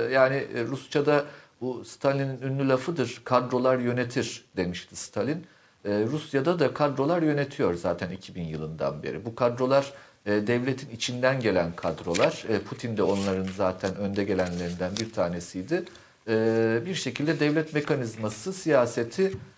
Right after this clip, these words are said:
e, koalisyon halinde yürütme yetkisini Putin'e devretmişti. Ama bu devletle kavga eden, e,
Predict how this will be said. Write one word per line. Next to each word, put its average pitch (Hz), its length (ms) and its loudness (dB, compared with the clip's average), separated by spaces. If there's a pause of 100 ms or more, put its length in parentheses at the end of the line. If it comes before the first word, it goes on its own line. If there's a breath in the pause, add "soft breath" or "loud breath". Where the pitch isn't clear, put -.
(140)
e, 120 180 0 (120)
koalisyon 160 800 2
halinde 131 580 2
yürütme 156 540 0
yetkisini 151 600 0
Putin'e 117 380 -4
devretmişti. 78 760 -4 (400)
Ama 160 260 0
bu 175 260 -2 (100)
devletle 147 640 4
kavga 139 380 2
eden, 139 380 4 (200)
e, 107 260 0